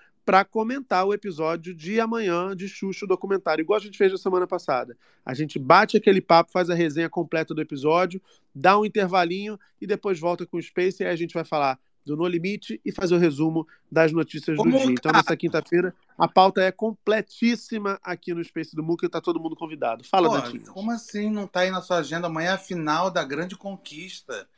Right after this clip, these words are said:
Speaker 2: Como é que o Space do Muca não vai falar sobre a final da Grande Conquista?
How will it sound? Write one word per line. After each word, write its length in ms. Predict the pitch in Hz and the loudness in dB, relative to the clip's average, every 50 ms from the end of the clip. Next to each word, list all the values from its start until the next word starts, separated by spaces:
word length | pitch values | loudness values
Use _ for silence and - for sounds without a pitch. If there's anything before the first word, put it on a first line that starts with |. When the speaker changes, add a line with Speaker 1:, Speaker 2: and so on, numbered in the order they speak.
| _ _ _ _ _ _ _ _ _ | _ _ _ _ _ _ _ _ _
Speaker 2:
Como 140 | - 160 160 | -10 -10 -10
é 160 | _ _ _ | _ _ _
que 60 | - 214 | -10 -10
o 20 | |
Space 460 | - - - - - 190 196 - - 190 | -8 -10 -10 -2 6 6 6 6 8 10
do 400 | 185 - 202 196 190 175 165 196 | 10 10 10 8 8 6 6 6
Muca 280 | 220 214 165 - 196 | 4 6 6 6 6
não 120 | 190 190 180 | 6 6 6
vai 460 | 147 - - 170 175 - - 226 214 - - - - - | 6 8 8 8 8 8 8 6 6 4 4 4 4 4
falar 480 | - 135 - 190 185 170 135 117 110 123 | 4 4 6 6 4 4 4 4 4 4
sobre 240 | - 135 113 98 98 | 4 4 4 4 2
a 40 | - 120 120 | 2 2 2
final 360 | 110 165 165 165 - - 208 202 | 2 2 -2 0 0 0 0 -2
da 120 | 208 190 | -8 -10
Grande 280 | 160 160 165 185 190 185 | -8 -10 -12 -12 -12 -12
Conquista? 760 | 202 202 196 190 - 175 180 190 170 - - - 131 113 - | -14 -14 -14 -14 -14 -14 -14 -14 -14 -16 -16 -16 -16 -16 -16